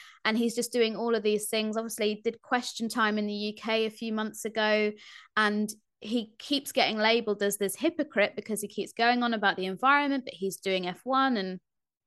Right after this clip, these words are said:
so I can see that he's probably got, had quite a moral dilemma, and with maybe the pace of the Aston Martin not being where he kind of hoped it was, and just all these different things, different elements has probably led him to make that decision. Um,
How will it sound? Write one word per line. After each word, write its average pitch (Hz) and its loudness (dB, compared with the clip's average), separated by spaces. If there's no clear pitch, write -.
so 226 4
I 220 4
can 233 -2
see 247 2
that 190 2
he's 208 -2
probably 214 2
got, 202 4
had 233 0
quite - 6
a 226 4
moral 220 4
dilemma, 196 0
and 202 0
with 214 0
maybe 208 0
the 190 2
pace 233 0
of 214 -8
the 196 0
Aston 190 -2
Martin 247 2
not - 0
being 226 4
where 226 4
he 214 -2
kind 220 -2
of 190 -4
hoped 214 -2
it - -6
was, 214 2
and 185 -6
just 277 -4
all 320 4
these 285 2
different 277 0
things, 202 0
different 247 -4
elements 202 0
has 202 -10
probably 202 -2
led 202 2
him 196 -6
to 185 -12
make 185 -4
that - -2
decision. 180 -4
Um, 190 0